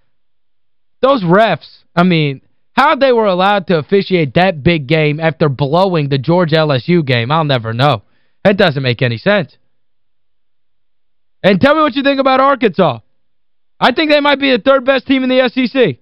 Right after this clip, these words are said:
I think they beat Ole Miss this weekend. They run the table. I really do. They are so eerily like Ole Miss last year to me. No real reason to believe.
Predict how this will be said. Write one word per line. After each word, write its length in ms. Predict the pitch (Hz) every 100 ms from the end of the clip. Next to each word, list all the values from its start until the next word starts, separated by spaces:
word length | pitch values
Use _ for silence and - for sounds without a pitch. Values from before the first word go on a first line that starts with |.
| _ -
I 120 | 214
think 200 | 269 214
they 100 | 247
beat 240 | 185 277
Ole 140 | 269 262
Miss 200 | 262 -
this 160 | 247
weekend. 400 | 247 247 247 240
They 100 | 220
run 220 | 214 220
the 80 | 208
table. 320 | 185 180 131
I 80 | 147
really 240 | 214 285 277
do. 260 | 285 151 - _ _ _ _ _ _ _ _ _ _ _ _ _ _ _ _ _ _ _ _
They 340 | 131 247 311 285
are 240 | 214 214
so 560 | - - 254 285 302 277
eerily 680 | 247 277 269 277 262 262
like 380 | 233 208 214 202 -
Ole 200 | 214 226
Miss 320 | 202 202 -
last 420 | 180 180 170 -
year 160 | 143 123
to 160 | -
me. 220 | 131 110 104 _ _ _ _ _ _ _ _ _ _ _ _ _ _ _ _ _ _
No 180 | 156 226
real 240 | 254 254
reason 320 | 240 247 220 240
to 40 |
believe. 720 | 208 233 233 240 233 226 220